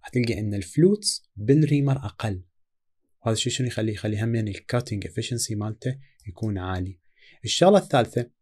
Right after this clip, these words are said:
اللي تميز الريمر شنو؟ إنه هو two and a half times efficient more than the K file. الريمر يقطع أو ينظف أو الأداء مالته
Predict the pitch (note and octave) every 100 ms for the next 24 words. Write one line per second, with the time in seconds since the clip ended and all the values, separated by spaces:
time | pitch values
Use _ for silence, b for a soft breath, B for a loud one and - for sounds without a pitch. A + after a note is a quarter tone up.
0 | _ _ _ _ _ _ - A#2 A2 -
1 | C3+ D3 C3 A#2+ A2+ A2 G#2 G#2+ G#2+ A2+
2 | b b b - A#2 A#2+ D3 D3+ C#3+ -
3 | G3+ G3+ E3 B2+ C3 C3 C3 B2+ D#3+ D#3
4 | - D#3+ E3+ D#3+ - A#2 - D3+ D#3 D3+
5 | - B2 C3+ C#3+ C#3+ A#2 B2 C3 C3+ C3+
6 | - _ A2 G#2+ B2 C3+ - C3+ C3+ -
7 | G2 F#2 F2+ _ B B B B - A#2
8 | A2+ A2 G#2+ F3 F#3+ D3+ C#3+ - _ _
9 | _ A#2+ B2 - - F#2 F2+ _ - A#2+
10 | A#2 A2 A2+ A#2 F#2 F#2 - - - A2+
11 | A2 F#2 - _ - G#2 G#2 - G#2 G#2
12 | C3+ C3+ G2+ F#2 - -